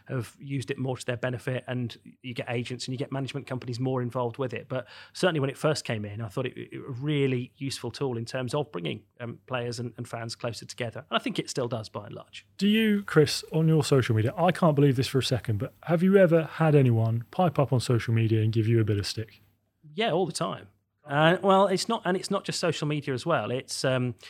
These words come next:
Speaker 1: you get emails sometimes, 'cause now, of course, you're, you're connected all the time, aren't you? And the idea is, well, you should just switch off and concentrate fully on the job at hand. But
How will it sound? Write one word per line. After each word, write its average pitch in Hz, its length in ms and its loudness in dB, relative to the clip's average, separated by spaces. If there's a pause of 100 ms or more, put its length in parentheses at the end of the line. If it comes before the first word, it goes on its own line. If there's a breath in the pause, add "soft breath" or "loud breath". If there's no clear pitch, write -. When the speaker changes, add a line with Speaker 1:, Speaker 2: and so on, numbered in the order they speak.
(240 loud breath)
Speaker 1:
you 123 120 -8
get 139 140 -2
emails 135 480 0
sometimes, 135 680 -4
'cause - 160 -6
now, 160 180 0
of - 80 -6
course, 127 240 -6
you're, 123 200 -2 (120)
you're 131 260 -10
connected 147 380 -6
all 113 60 -10
the 107 80 -14
time, 185 260 -4
aren't 185 180 -4
you? 107 220 -12
And 135 140 -2
the 147 80 2
idea 135 480 0 (400 loud breath)
is, 127 440 -4
well, 123 120 0
you 120 100 0
should 117 260 -8
just - 280 -8
switch 147 200 0
off 135 140 -2
and 123 100 -4
concentrate 131 460 -2
fully 123 240 0
on 123 160 0
the 117 60 -4
job 127 240 -2
at - 80 -14
hand. 135 400 -6
But 131 180 -2